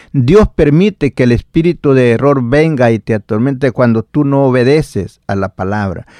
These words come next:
Mira lo que nos dice aquí en la palabra del Señor, dice así, dice, "Inicuo cuyo advenimiento es por obra de Satanás, con gran poder y señales y prodigios mentirosos,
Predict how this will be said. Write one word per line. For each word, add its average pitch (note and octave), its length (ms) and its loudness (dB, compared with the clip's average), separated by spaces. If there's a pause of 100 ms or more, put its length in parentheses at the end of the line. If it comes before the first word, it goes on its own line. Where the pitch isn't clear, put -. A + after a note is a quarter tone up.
(200)
Mira F#3+ 260 2
lo E3+ 180 0
que D#3 120 0
nos C#3+ 160 0
dice D#3 280 0
aquí C#3+ 540 0
en A#2 220 2
la A2 100 0
palabra C3 440 0
del A#2+ 160 0
Señor, D3+ 520 0 (440)
dice D#3 680 0
así, B2 500 0 (840)
dice, A2+ 460 -4 (880)
"Inicuo F#3+ 880 2
cuyo F#3 260 4
advenimiento E3 1000 2
es E3 160 2
por C#3+ 380 0 (100)
obra D3 360 2
de C3 140 0
Satanás, A#2 800 -2 (120)
con B2+ 300 0
gran F#3+ 320 2
poder F3 760 2 (120)
y B2+ 100 2
señales E3 720 2
y C#3+ 60 0
prodigios C3+ 640 0
mentirosos, A2+ 880 -2